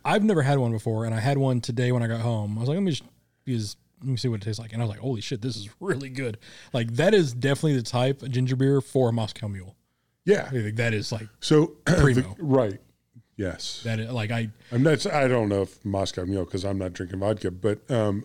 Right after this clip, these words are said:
Speaker 2: uh, for the Kentucky Mule,
Speaker 1: Mm-hmm.
Speaker 2: it is, because it's spicy a little bit,
Speaker 1: Mm-hmm.
Speaker 2: and it mixes well, and it is
Speaker 1: Is it, is it Kentucky,
Speaker 2: better.
Speaker 1: Kentucky Mule bourbon instead of
Speaker 2: Yes.
Speaker 1: vodka? Okay.
Speaker 2: Yep.
Speaker 1: Still, still lime and sugar?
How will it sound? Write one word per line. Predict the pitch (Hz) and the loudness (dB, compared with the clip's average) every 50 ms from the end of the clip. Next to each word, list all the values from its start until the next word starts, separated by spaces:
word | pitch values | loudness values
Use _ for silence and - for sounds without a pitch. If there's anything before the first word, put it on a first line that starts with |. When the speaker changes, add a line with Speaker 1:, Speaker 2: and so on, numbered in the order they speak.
| - - - | -10 -12 -6
Speaker 2:
uh, | 123 107 98 98 101 - - _ _ _ _ _ _ - | -2 -2 -2 -2 -2 -6 -10 _ _ _ _ _ _ -20
for | - - - - - 127 117 | -20 -20 -18 -2 2 2 4
the | 107 107 104 107 - - _ | 4 4 2 2 -2 -6 _
Kentucky | - 107 98 - 143 165 170 - 131 117 | -4 -4 -2 2 2 0 2 2 2 2
Mule, | 101 101 98 92 92 92 92 90 90 | 2 2 2 0 0 -2 -2 -4 -2
Speaker 1:
Mm-hmm. | 135 127 120 127 127 120 - - - _ _ _ _ | -2 -2 0 0 0 -2 -2 -6 -14 _ _ _ _
Speaker 2:
it | 139 135 127 | 2 4 4
is, | 123 113 - - | 4 2 0 -4
because | - - - 117 120 101 104 | -12 -6 0 2 2 2 2
it's | 104 - | -2 -2
spicy | - - - - 143 175 190 - - 123 104 | -4 -4 0 2 2 2 2 0 0 0 0
a | 98 | 0
little | 101 101 95 | 2 0 -2
bit, | 92 92 95 95 92 95 110 | 0 0 -2 -2 -2 -2 -2
Speaker 1:
Mm-hmm. | - 143 139 135 156 180 202 - - | 0 2 4 4 4 4 2 0 -2
Speaker 2:
and | 123 117 | 0 0
it | 117 110 110 | 0 0 0
mixes | 120 117 131 139 139 139 - - 139 127 120 107 107 | 2 4 4 4 2 0 -2 2 2 4 2 2 0
well, | 104 104 101 101 107 120 120 117 117 117 113 110 107 104 104 101 107 | -4 -8 -6 0 2 4 4 6 6 6 6 4 4 4 2 2 0
and | 107 107 98 101 | -2 -2 -2 0
it | 104 104 101 | 0 0 0
is | 101 98 92 87 87 - - - - _ _ _ | 0 -2 -2 -2 -4 -8 -10 -12 -16 _ _ _
Speaker 1:
Is | - 135 120 135 | -4 -4 -2 -2
it, | 127 107 98 | -4 -6 -6
is | 104 139 123 | -6 -4 -4
it | 113 - | -4 0
Kentucky, | - 127 117 107 107 | 2 2 2 2 0
Speaker 2:
better. | 92 - - _ _ _ - | -2 -6 -10 _ _ _ -6
Speaker 1:
Kentucky | - 156 143 160 151 151 | -4 -2 0 0 0 2
Mule | 143 147 143 135 127 | 2 2 2 2 0
bourbon | 117 113 123 131 131 143 143 139 135 | 0 0 0 0 0 0 -2 -2 -4
instead | 127 - 135 113 | -4 -2 -2 0
of | 107 | 0
Speaker 2:
Yes. | 139 139 - | 0 -2 -4
Speaker 1:
vodka? | - 147 - - | -6 -8 -6 -6
Okay. | 113 101 98 - | -8 -8 -10 -12
Speaker 2:
Yep. | - 104 - - _ _ _ _ _ _ _ _ _ _ | -14 -14 -14 -14 _ _ _ _ _ _ _ _ _ _
Speaker 1:
Still, | - - 170 165 151 127 | -2 0 0 2 2 0
still | 127 - - 160 143 131 | -4 0 2 4 4 4
lime | 127 131 131 143 143 | 4 2 2 2 2
and | 131 120 | 0 0
sugar? | - 165 165 208 190 - | 0 -2 -4 -4 -6 -8